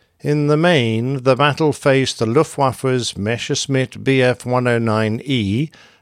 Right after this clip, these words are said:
and B F one one oh C against the R A F's poster child, the Spitfire Mark One and the Hurricane Mark One, which were twice as numerous as the Spitfire.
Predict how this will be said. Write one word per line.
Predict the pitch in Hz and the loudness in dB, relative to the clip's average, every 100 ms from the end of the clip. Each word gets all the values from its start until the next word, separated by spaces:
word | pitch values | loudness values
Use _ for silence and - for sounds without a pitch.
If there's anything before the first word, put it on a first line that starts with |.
| - | -6
and | 107 98 | -4 -2
B | 123 117 | 0 2
F | 110 110 - | 2 0 -4
one | 98 107 117 110 | -6 -2 0 0
one | 110 110 | 0 0
oh | 107 104 | 0 -2
C | - - 143 101 92 110 - - - - | -2 -2 -2 -2 -6 -10 -12 -20 -16 -10
against | 107 143 143 - - - | -2 2 2 0 -8 -4
the | 117 | -4
R | - 147 151 | 0 2 2
A | 139 135 | 4 4
F's | 127 - | 2 -2
poster | - - 117 110 - 87 | -10 -4 -4 -4 -8 -12
child, | - 98 69 64 67 - - - - - | -10 -8 -8 -12 -16 -20 -20 -20 -18 -4
the | 131 | 0
Spitfire | - - 156 - - 120 107 104 | 0 0 -2 -2 -4 0 0 0
Mark | 113 131 135 127 - | 2 2 2 -2 -8
One | 110 113 127 143 165 | -6 -2 0 0 -4
and | 165 127 | -2 0
the | 120 - | 0 0
Hurricane | 160 110 87 - 71 78 | 0 0 -2 -6 -8 -6
Mark | 85 104 101 - - | -2 -2 -2 -6 -6
One, | 101 73 64 76 - - _ | -4 -4 -10 -18 -20 -20 _
which | - 104 98 - - | -8 -4 -4 -4 -6
were | 87 87 | -6 -6
twice | - 151 98 - | 2 2 2 -2
as | 85 82 | -6 -4
numerous | 110 123 107 85 78 - | 0 2 0 -4 -6 -4
as | 85 80 | -6 -10
the | - | -10
Spitfire. | - - 135 - - 62 50 - | -6 -2 -2 -4 -16 -16 -18 -20